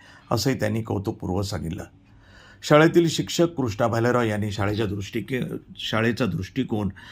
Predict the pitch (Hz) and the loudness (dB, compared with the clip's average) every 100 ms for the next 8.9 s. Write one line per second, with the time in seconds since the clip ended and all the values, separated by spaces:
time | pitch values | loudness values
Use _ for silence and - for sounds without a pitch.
0 | - - 156 156 139 160 - 135 131 135 | -6 2 2 2 2 2 2 0 0 -2
1 | 113 113 107 107 117 104 98 101 98 98 | -2 -2 -2 -2 -2 -2 -2 0 -2 -2
2 | 87 110 120 - - - - - - - | -4 -2 -4 -4 -8 -12 -20 -20 -6 0
3 | 139 170 175 170 165 127 127 135 143 160 | 4 4 4 2 2 0 0 4 4 2
4 | 160 131 139 147 135 101 127 101 113 98 | 2 0 0 0 0 0 -4 -4 -2 -2
5 | 82 - - - 135 135 160 165 147 139 | -4 -12 -14 -2 2 4 2 2 2 4
6 | 147 143 143 - 127 131 120 117 117 110 | 4 2 0 -2 -4 -4 -2 0 -2 -4
7 | 92 110 123 107 92 - - - 120 117 | 0 2 2 2 0 -6 -18 -4 0 4
8 | 123 120 117 117 113 98 95 90 | 4 2 -2 0 0 0 -4 -6